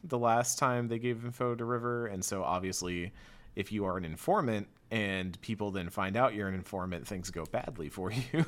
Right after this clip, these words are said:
So, um, River's not too keen on showing his face in the shop, so we have to go in.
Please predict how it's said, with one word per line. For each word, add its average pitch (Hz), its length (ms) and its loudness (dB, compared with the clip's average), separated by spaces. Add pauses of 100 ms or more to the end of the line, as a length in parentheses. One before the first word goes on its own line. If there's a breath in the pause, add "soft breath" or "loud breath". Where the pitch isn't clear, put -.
(100)
So, - 640 6 (480 loud breath)
um, 101 560 6 (600)
River's 131 400 6
not 110 200 8
too 110 140 0
keen 104 280 -2
on 101 120 0
showing 98 260 0
his 98 180 -2
face 95 280 0
in 92 60 -4
the 87 60 -4
shop, 85 320 2
so - 100 -4
we 95 120 0
have 87 120 -2
to 87 80 -6
go 85 220 -2
in. 87 260 -4